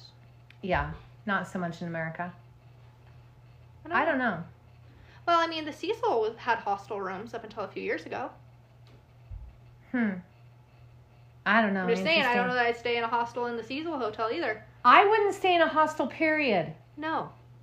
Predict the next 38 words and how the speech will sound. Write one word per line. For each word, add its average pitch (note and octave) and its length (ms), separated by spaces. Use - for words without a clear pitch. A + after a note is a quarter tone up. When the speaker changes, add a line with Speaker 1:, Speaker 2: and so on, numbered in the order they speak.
Speaker 1:
No, B3 260
I A3+ 120
like B3 240
my C#4 100
privacy. A3+ 680
Speaker 2:
So, C#4 580
I, D4+ 180
and D4 340
the C4+ 100
fact B3+ 360
that C4 140
everybody A3 340
just - 120
went, - 180
like, - 160
"I'm D#4 220
gonna C#4 160
take B3+ 240
this C4 180
board A#3+ 320
to A#3+ 60
my E4+ 280
house. E4+ 680
I'm A3+ 300
gonna A3+ 280
take A#3 340
this C4+ 180
board C#4 280
to C#4 60
my C4+ 100
house. C4+ 220
I'm E4 60
gonna F4 80
take B3+ 140
this A#3+ 200
rock - 320
from A#3 200
there." A#3+ 280